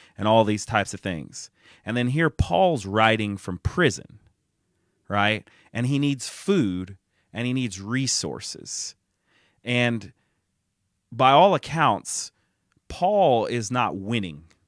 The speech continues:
in, in the eyes of, of the Philippian culture or, or of this Roman world. He's, he's unpatriotic. He's proclaiming this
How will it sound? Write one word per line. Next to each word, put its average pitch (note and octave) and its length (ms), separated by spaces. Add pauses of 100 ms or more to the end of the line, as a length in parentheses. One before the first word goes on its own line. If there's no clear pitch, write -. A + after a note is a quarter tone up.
(340)
in, A2+ 140
in A#2 200
the A2+ 140
eyes A2 340
of, G2+ 300
of G2+ 240
the F#2 280
Philippian A2+ 480
culture F#2 560 (480)
or, G#2+ 280
or A2 280
of F#2 200
this G#2 460
Roman G#2 560
world. F2+ 440
He's, B2+ 340 (580)
he's D3 380 (280)
unpatriotic. C3+ 920
He's A#2 200
proclaiming B2 640
this G#2 320